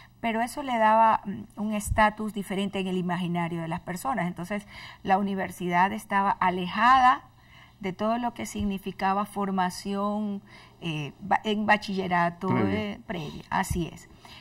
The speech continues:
Speaker 1: Entonces, eh, llega un momento en el siglo veintiuno en que la universidad no puede, eh, desconectarse de los espacios donde,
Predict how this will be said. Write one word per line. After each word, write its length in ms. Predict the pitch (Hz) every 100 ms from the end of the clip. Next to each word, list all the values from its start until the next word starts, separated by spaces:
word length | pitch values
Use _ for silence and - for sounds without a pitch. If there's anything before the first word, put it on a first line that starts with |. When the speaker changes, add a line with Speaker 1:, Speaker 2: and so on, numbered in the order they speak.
| -
Speaker 1:
Entonces, 560 | 269 240 277 285 285 -
eh, 280 | 233 233 214 - _ _ 208
llega 240 | 247 269
un 80 | 269
momento 460 | 262 269 294 -
en 60 | 196
el 100 | 190
siglo 440 | 170 214 214 226 226
veintiuno 580 | 233 214 294 247 240 - _ -
en 140 | 202
que 120 | 202
la 160 | 185 185
universidad 680 | 202 202 196 196 196 196 208
no 160 | 208
puede, 600 | - 226 294 339 349 - _ _ _
eh, 200 | 202 190
desconectarse 1160 | 202 202 - 220 208 - 254 262 226 - 190 196 - - - - -
de 120 | 208 208
los 160 | 185
espacios 540 | 190 - 226 233 285 269
donde, 420 | 226 208 196